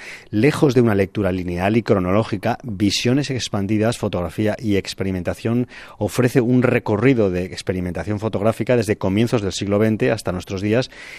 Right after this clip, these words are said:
y pone en diálogo obras históricas y contemporáneas con el fin de resaltar afinidades y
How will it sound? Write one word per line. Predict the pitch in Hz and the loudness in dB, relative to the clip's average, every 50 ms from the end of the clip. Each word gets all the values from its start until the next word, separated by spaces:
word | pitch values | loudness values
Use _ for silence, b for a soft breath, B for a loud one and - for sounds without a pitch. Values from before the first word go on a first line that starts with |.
| B B B | B B B
y | - 113 104 | -4 -4 -2
pone | - - 131 135 143 151 143 - | 2 2 4 4 4 2 2 2
en | 120 113 110 | 2 2 4
diálogo | 104 107 123 127 120 113 110 123 135 - | 4 4 4 4 6 4 4 2 0 0
obras | - 104 95 101 95 - | -2 -2 -2 0 -2 -2
históricas | 101 - - - 117 113 113 104 - 120 117 - | -4 -4 0 0 2 2 2 0 0 -2 0 -2
y | 120 | -2
contemporáneas | - 107 98 95 104 95 92 98 95 95 98 104 113 110 - | -2 0 -2 -2 -2 -4 -4 -2 -2 -2 0 -2 -2 -4 -6
con | - - 107 98 | -4 -4 -2 -2
el | 92 - | -2 -2
fin | - 110 107 110 | -2 -2 0 0
de | 110 104 | 0 0
resaltar | 98 104 107 101 - - - 95 87 80 - 104 107 113 - B B B B B B _ | 0 0 -2 -2 -2 -2 -2 -2 -2 0 0 2 2 2 0 B B B B B B _
afinidades | 98 90 - - 92 87 85 90 95 98 104 110 113 - - | -10 -10 -8 -6 -6 -6 -2 0 0 0 0 0 -2 -4 -8
y | 123 135 | -8 -8